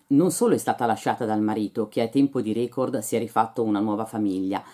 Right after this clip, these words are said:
ma ha appena perso anche la madre adottiva, l'unica persona a cui era profondamente legata.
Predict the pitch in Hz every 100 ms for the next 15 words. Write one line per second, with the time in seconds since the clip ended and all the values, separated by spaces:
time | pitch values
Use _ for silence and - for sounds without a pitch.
0 | - - - 147 180 190 202 180 156 135
1 | 117 - 147 147 170 160 104 107 107 117
2 | - 110 101 104 110 143 175 156 135 131
3 | 135 - 156 160 190 - 127 147 170 113
4 | 110 127 143 156 175 175 143 92 101 104
5 | 104 - - -